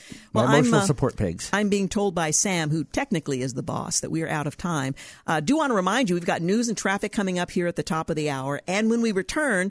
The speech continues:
Speaker 2: this week's Christian Outlook. I had the opportunity to host this time around. I think you'll enjoy some of the interviews you'll have the opportunity to listen in on. So stick around for this week's Christian Outlook. You're listening to The Georgene Rice Show, news and traffic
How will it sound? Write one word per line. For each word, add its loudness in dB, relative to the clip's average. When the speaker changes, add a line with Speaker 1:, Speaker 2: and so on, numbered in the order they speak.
Speaker 2:
this 4
week's 0
Christian -2
Outlook. -2
I -2
had -4
the -2
opportunity -2
to -4
host 0
this 0
time -2
around. -2
I -2
think -4
you'll 0
enjoy -2
some -4
of -2
the -2
interviews 0
you'll 0
have -4
the -2
opportunity -4
to -4
listen 0
in 0
on. -2
So 2
stick 0
around -2
for -2
this 0
week's 0
Christian -4
Outlook. -6
You're 4
listening 2
to 6
The 2
Georgene 0
Rice 0
Show, 0
news 0
and -2
traffic -2